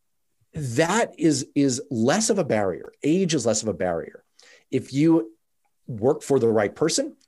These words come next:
or you have the right experience, or you have the most knowledge, you can have as big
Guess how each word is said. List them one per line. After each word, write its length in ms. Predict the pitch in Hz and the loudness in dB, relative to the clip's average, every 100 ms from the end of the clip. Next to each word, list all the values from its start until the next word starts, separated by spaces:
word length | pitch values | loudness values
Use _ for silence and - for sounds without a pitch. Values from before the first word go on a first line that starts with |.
| - | -2
or 140 | 131 | 0
you 140 | 120 117 | 2 2
have 220 | 127 123 | 0 0
the 60 | 110 | 0
right 180 | 107 | 0
experience, 580 | 92 - - 147 160 170 | -2 -8 -2 0 0 -2
or 140 | - 110 | -2 -2
you 80 | |
have 160 | 107 110 | -2 -2
the 80 | 107 | -2
most 200 | 95 - | -4 -2
knowledge, 460 | 110 123 156 165 - - - _ | 0 0 -2 -4 -12 -20 -20 _
you 180 | 120 175 | -4 -2
can 140 | 220 | 0
have 240 | 139 120 110 | 0 0 -2
as 180 | 104 95 | -4 -4
big 340 | 110 165 | 0 2